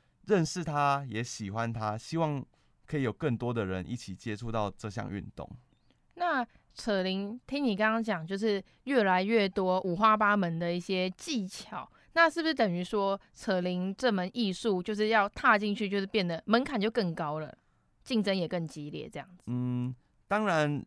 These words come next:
Speaker 1: 像我自己有在国小教扯铃社，那在里面呢，我其实都会从简单的招式开始教起。那当然不是说一入门就要<laughs> 他们把棍子丢到上面去，再把扯铃丢上去，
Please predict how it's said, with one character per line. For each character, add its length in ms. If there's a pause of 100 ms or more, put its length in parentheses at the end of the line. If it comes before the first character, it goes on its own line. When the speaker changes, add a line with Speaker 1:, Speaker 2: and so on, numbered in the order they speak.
(120)
Speaker 1:
像 260
我 120
自 120
己 340
有 140
在 320
国 260
小 280
教 460 (100)
扯 220
铃 200
社， 320 (360)
那 280
在 180
里 180
面 240
呢， 340
我 160
其 220
实 180
都 120
会 100
从 400
简 200
单 160
的 120
招 200
式 160
开 220
始 120
教 280
起。 220 (340)
那 140
当 200
然 100
不 140
是 80
说 240
一 160
入 240
门 180
就 100
要 80 (180)
<laughs> 200
他 120
们 140 (120)
把 120
棍 240
子 140
丢 140
到 180
上 180
面 140
去， 140
再 120
把 120
扯 160
铃 120
丢 80
上 140
去， 80